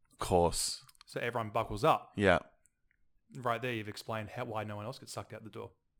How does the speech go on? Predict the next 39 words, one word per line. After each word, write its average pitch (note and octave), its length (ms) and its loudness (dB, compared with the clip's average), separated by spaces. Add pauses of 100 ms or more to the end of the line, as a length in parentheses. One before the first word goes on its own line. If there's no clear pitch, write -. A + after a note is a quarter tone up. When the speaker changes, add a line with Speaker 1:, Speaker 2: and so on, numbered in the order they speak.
Speaker 1:
Oh, G2 180 0
fuck, - 240 -4
that's - 140 -8
a A2+ 40 -4
great G2+ 240 2
idea. F#2+ 400 2
Speaker 2:
Yeah. C3+ 140 -10 (560)
Speaker 1:
Let's, - 320 2
we'll G2+ 260 4
add F2+ 100 8
that F2 140 8
in. E2+ 260 4 (200)
Speaker 2:
Cool. G#2+ 260 -6
Speaker 1:
For G2+ 120 4
sure. E2+ 380 8 (680)
Um, F#2 580 12 (240)
so, F#2+ 460 12 (440)
uh, F#2+ 520 8
the, G2+ 320 4
uh, F#2 40 2 (100)
yeah, F2 240 8 (100)
everyone's, G2 320 8 (100)
every, A2 280 2
everyone B2+ 360 4
that's A#2 200 -2
still G#2+ 340 6
alive F#2 340 12
is F2+ 80 4
alerted F2 420 10
to - 80 0
the F2 80 2
fact F2+ 300 4
that E2+ 120 0
the F2 60 0
pilot's F2 380 6
dead. F2 320 8 (500)
They're F2 100 -4
freaking F2 380 6
out. E2+ 280 8